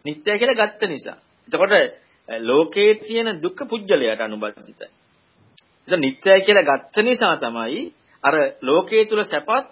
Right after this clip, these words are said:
ලෝකයේ තුල දුක්ඛත් තියෙන්නේ. ලෝකයේ තුල සැප, ලෝකයේ තුල දුක, ලෝකයේ තුල උපේක්ෂාව කියන මේ හැම එකක්ම තියෙන ලෝකයේ තුල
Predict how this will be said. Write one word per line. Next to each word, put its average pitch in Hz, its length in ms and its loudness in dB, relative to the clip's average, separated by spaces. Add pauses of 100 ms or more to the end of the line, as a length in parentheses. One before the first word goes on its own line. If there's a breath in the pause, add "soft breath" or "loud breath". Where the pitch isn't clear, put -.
ලෝකයේ 196 380 -2
තුල 226 160 -2
දුක්ඛත් 254 440 -8
තියෙන්නේ. 113 440 -14
ලෝකයේ 139 360 -4
තුල 160 140 -4
සැප, 143 260 -6
ලෝකයේ 160 440 0
තුල 156 160 -6
දුක, 139 220 -6
ලෝකයේ 170 340 -2
තුල 170 120 -4
උපේක්ෂාව 165 500 0
කියන 170 180 -6
මේ 170 100 -6
හැම 139 140 -4
එකක්ම 196 360 0
තියෙන 208 260 -4
ලෝකයේ 180 360 2
තුල 123 180 -6